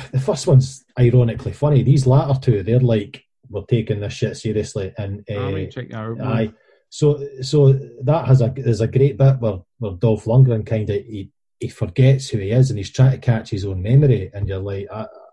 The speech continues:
Speaker 1: "Who, who's taught this guy act?" 'Cause it's, it's the best move this film's made, is getting Dolph Lundgren to go in on the method. And then there's the, the latter film's Universal Soldier, Days of Reckoning, which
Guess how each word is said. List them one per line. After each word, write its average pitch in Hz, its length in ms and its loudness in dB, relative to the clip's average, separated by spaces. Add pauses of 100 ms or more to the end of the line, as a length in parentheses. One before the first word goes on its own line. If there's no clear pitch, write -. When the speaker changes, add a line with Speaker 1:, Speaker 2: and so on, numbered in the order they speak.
(680)
Speaker 1:
"Who, 139 120 4 (160)
who's 185 220 0
taught 202 260 0
this 139 140 0
guy 110 200 0
act?" 135 500 -4
'Cause 107 160 -6
it's, - 300 -12
it's - 220 -6
the 135 80 0
best 135 280 0
move 131 220 4
this 113 180 -4
film's 107 300 -4
made, 151 300 0 (560)
is 104 120 -4
getting 131 240 -2
Dolph 110 280 -2
Lundgren 123 340 4
to 104 80 -10
go 107 220 -6
in 120 120 2
on 104 120 -4
the 95 80 -6
method. 139 460 0 (560)
And 117 160 2
then 120 140 4
there's 113 200 0
the, 113 300 0
the 110 100 -2
latter 131 320 2
film's 110 320 0
Universal 110 520 -2
Soldier, 113 340 -2
Days 107 340 -2
of 101 120 -6
Reckoning, 113 500 0
which 113 340 -6